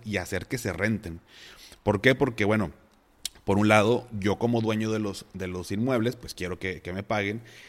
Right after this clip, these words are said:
Y por otro lado, está la ganancia de los que van a invertir en, en, en las fibras que se van a, a lanzar, derivado de las ganancias de la renta de estos bienes inmuebles.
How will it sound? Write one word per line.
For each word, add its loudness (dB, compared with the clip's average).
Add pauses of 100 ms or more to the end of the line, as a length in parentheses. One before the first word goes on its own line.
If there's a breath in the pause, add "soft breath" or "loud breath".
(120)
Y 0
por 4
otro 2
lado, 2
está 0
la 0
ganancia 0
de 0
los -2
que -4
van -2
a -2
invertir -4 (100)
en, -6
en, -8
en -4
las -4
fibras 2
que -10
se -6
van -4
a, -4
a -6
lanzar, -2 (300 loud breath)
derivado 4
de 4
las 2
ganancias -4
de -2
la -2
renta -2
de -2
estos -6
bienes -6
inmuebles. -12